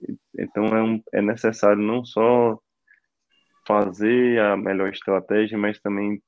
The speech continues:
transparecer pra essa família como está sendo conduzido esse familiar que está condenado por uma doença que não tem cura, mas que está, não tá sentindo dor, não tá percebendo o sofrimento,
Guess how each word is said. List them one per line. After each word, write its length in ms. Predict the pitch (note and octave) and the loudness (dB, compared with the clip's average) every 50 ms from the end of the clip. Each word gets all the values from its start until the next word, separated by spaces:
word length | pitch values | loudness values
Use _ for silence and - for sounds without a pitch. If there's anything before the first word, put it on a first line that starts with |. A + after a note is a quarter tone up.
| _ | _
transparecer 960 | - A#2+ A2+ A#2+ A#2 - - G#2+ A2 G#2+ A2+ A2 A2+ - - A#2 A#2+ C3+ C3 | -2 -2 -2 -2 -6 -2 2 2 4 4 4 2 0 -4 0 2 2 2 2
pra 200 | - B2+ A#2+ A#2 | 2 0 -2 -2
essa 200 | A#2 - _ _ _ _ | -2 -6 _ _ _ _
família 440 | A2 G#2 G2 G2+ G#2 A2 A2 A2+ - _ | -6 -4 -2 -2 -2 -2 -2 -4 -8 _
como 280 | - B2 B2+ C3+ C3+ | -4 -2 0 0 -2
está 260 | B2+ - - B2+ A#2+ A#2+ | -4 0 0 0 0 0
sendo 260 | - A#2 A2+ G#2+ G#2+ | -2 -4 -2 -2 -2
conduzido 840 | - A2+ G#2+ G#2 G#2 G#2+ G2+ - - G2+ G#2 A2+ B2 A#2+ A#2 G#2+ - _ - _ _ | -2 -2 -2 0 0 0 -2 -2 -2 -2 0 0 0 0 -2 -4 -6 _ -16 _ _
esse 200 | - G2+ G2 - | -6 -6 -6 -4
familiar 560 | - G2+ G2 G2 G2 G2 G2+ G2 F#2+ F#2+ F#2+ F#2+ | -6 -6 -2 0 0 2 2 4 4 4 4 2
que 460 | - - - A2 A2 A2 A2 G#2+ G#2 G#2 - - - - - - _ _ _ _ _ _ _ _ _ _ _ _ _ _ G2+ | -2 -4 -2 0 2 2 2 2 0 -2 -8 -16 -20 -20 -20 -20 _ _ _ _ _ _ _ _ _ _ _ _ _ _ -10
está 720 | G2+ - - - - G#2+ A2 A2+ B2 A#2+ A#2+ A#2 A#2 A#2 | -10 -10 -12 -2 2 4 4 6 6 6 6 6 4 2
condenado 800 | - - - A#2 A2+ A2 A2 A2 A2 G#2+ G#2 G2+ G2+ G2+ G2 F#2+ | -2 -6 -6 -4 -4 -2 -2 -2 -2 0 0 2 2 0 0 -4
por 160 | - - G2+ | -6 -6 -4
uma 100 | G2+ G2+ | -4 -4
doença 460 | G2 F#2+ F#2+ G2 G2 G2 G2 - - | -4 -4 -4 -2 -2 -4 -4 -8 -12
que 120 | - - G2 | -8 -6 -6
não 200 | G2 G2+ G#2+ G#2+ | -4 -4 -4 -2
tem 200 | - G#2+ G#2+ G2+ | -2 -2 -2 -2
cura, 520 | - - G2+ A2 A#2 B2 B2+ A#2 A2+ G2+ | -2 0 2 2 4 4 4 4 2 0
mas 260 | G2 G2+ G#2 G#2+ G#2+ | 2 2 2 0 0
que 120 | - - A#2+ | 0 -2 -4
está, 520 | A2 - - - G#2+ G#2 G#2 G#2 G#2 - - | -4 -4 -2 0 2 4 4 4 2 2 0
não 220 | G2+ A#2 A#2+ B2 | 0 0 0 2
tá 160 | A#2+ B2 B2 | 2 0 0
sentindo 420 | B2 - A#2+ G#2+ - A2+ A2 A2+ A2+ | 0 0 -4 -2 -2 -2 0 0 -2
dor, 460 | G2+ G#2+ G#2+ A2 A#2 A#2 A#2 A2+ G#2+ | 0 2 4 4 4 4 4 2 0
não 160 | G#2 G#2+ G#2+ | 0 -2 -2
tá 160 | - - A2+ | 0 -2 -2
percebendo 720 | G#2+ - A#2 A2 - - A2 G2+ F#2+ G#2+ A2 A2+ A2+ A2 A2 | 0 -2 -4 -6 -2 -2 -2 0 2 0 0 0 0 -2 -6
o 60 | - | -4
sofrimento, 960 | - A2+ G#2+ - - G#2+ G#2 G2+ G2+ G#2 G#2+ A2 A2 G#2+ G#2+ - - G#2+ - | -4 -6 -6 -2 -2 -2 0 0 0 0 0 0 0 -2 -4 -4 -6 -8 -8